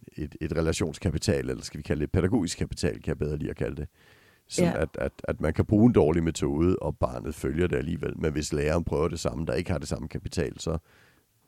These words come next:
Speaker 1: så flyver stolene gennem lokalet, ikke?
Speaker 2: Jo, altså, jeg gør det samme på kurser.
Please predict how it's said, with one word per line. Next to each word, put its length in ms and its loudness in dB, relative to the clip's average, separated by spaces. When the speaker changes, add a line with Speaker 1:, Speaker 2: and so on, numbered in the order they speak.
Speaker 1:
så 300 -2
flyver 340 -2
stolene 360 2
gennem 180 -4
lokalet, 500 -6
ikke? 120 -8
Speaker 2:
Jo, 60 2
altså, 220 -4
jeg 120 2
gør 120 4
det 100 0
samme 260 4
på 80 -6
kurser. 520 0